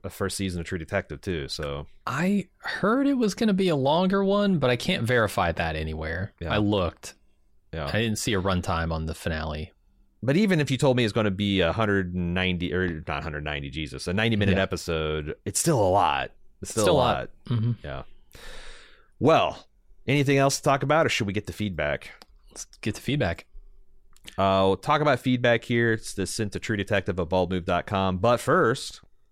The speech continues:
Speaker 1: uh, if you wanna know about, uh, what's going on at Bald Move after True Detective is over,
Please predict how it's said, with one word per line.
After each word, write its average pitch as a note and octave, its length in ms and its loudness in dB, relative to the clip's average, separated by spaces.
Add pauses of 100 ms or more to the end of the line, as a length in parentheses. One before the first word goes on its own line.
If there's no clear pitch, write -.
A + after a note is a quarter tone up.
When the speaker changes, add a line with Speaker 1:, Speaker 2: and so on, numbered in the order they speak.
(320)
Speaker 1:
uh, F#2 480 2
if - 60 -12
you G#2+ 80 0
wanna A2 200 2
know G#2+ 300 4
about, G2+ 440 2 (180)
uh, F#2 460 2
what's G2 240 -2
going A2 160 2
on G#2+ 120 2
at G2+ 60 -4
Bald G#2 240 2
Move A2 260 0
after A2 340 0
True B2 140 -2
Detective A2+ 420 -2
is A2 140 -2
over, A#2+ 480 0